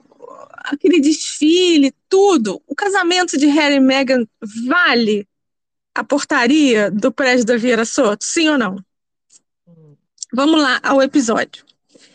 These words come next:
Speaker 2: Ok.
Speaker 1: É... o, é assim, é um negócio enorme, Vânia. Eu não sei se você quer,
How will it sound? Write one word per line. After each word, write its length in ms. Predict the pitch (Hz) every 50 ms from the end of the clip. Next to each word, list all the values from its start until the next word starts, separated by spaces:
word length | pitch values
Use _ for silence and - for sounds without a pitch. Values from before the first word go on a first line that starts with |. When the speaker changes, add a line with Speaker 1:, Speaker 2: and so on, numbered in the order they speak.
| _ -
Speaker 2:
Ok. 280 | 202 202 _ - 160
Speaker 1:
É... 960 | - 262 254 247 240 233 226 220 208 208 202 196 - - - - - - - - _ _ _ _ -
o, 140 | - 330 -
é 140 | - 202 277
assim, 400 | 370 381 - - - 294 247 - -
é 140 | - 294 320 359
um 60 | 359
negócio 640 | 349 311 269 226 214 285 294 285 285 - - - - -
enorme, 680 | 320 359 381 370 311 277 226 214 214 - 214 220 226 226
Vânia. 360 | 208 220 226 226 214 220 226
Eu 40 | 233
não 80 | 254
sei 160 | 262 - 311 302
se 140 | - 294
você 260 | 285 294 - - 277 -
quer, 420 | - - 320 285 262 233 233 -